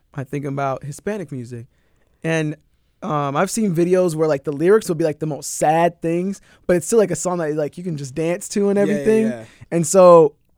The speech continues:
Speaker 1: people just have a good time at, at just with the song, no matter what they're saying. And so I guess my question would be, like, what is missing?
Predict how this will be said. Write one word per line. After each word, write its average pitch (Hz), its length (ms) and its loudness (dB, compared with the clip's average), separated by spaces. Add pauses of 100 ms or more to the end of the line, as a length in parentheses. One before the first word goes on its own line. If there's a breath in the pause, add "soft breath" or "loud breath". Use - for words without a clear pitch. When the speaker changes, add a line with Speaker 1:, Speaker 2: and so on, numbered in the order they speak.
(160)
Speaker 1:
people 202 240 0
just 165 160 -6
have 190 180 2
a 165 60 -6
good 151 260 -6
time 165 680 -6 (200)
at, 160 240 -6
at 143 160 -8 (440)
just - 380 -10 (100)
with 151 100 -8
the 151 100 -12
song, 151 320 -2
no 135 80 -4
matter 135 240 -2
what 131 200 -4
they're 131 120 -12
saying. 151 420 -6 (400 soft breath)
And 151 160 -4
so 147 400 0 (240)
I 160 100 -6
guess 185 380 -2 (300)
my 156 120 -4
question 180 380 -2
would 147 140 -6
be, 143 280 -4
like, 135 220 -6
what 160 320 -2
is 160 200 0
missing? 151 640 -6